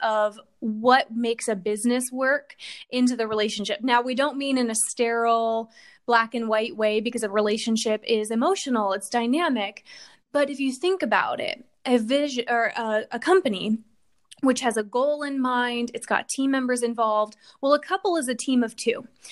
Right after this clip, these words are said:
and they don't often see themselves as a team. And so we thought, okay, how can a team of two, a couple, extract a lot of these principles that work in businesses,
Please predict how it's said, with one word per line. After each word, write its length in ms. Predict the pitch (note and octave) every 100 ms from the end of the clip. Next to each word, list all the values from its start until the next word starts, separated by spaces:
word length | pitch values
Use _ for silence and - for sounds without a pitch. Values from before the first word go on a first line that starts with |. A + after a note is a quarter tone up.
| -
and 240 | B3+ B3+ -
they 140 | B3+
don't 200 | C4+ D4
often 320 | A#3+ A#3+ A#3+
see 180 | A3+ A#3+
themselves 480 | A#3 A3+ A3+ G#3+ A3+ -
as 260 | A3 A3
a 80 | G3+
team. 520 | G3 A#3+ A3+ G#3 G3 G3+ - -
And 140 | C4+
so 80 | C#4
we 120 | D4
thought, 280 | C#4+ C#4 -
okay, 360 | - E4 G3+ - - -
how 240 | - D4 F#4+
can 200 | F#4+ F#4+
a 120 | D4
team 320 | - C4 C4
of 160 | C#4 C4+
two, 280 | - A3+ G#3
a 60 |
couple, 640 | A3+ B3 A3+ G#3+ G3+ G#3 G#3 - - - -
extract 720 | C#4+ - - C#4+ D4+ F4 D4+
a 80 | B3+
lot 240 | A#3+ C#4+
of 80 | E4
these 200 | C#4 A#3+
principles 500 | C4 C4 B3+ B3 B3
that 200 | A#3+ -
work 600 | A3+ A3 C#4+ F#4 - -
in 220 | A#3+ A#3
businesses, 680 | A3 G#3+ G#3+ G3 - -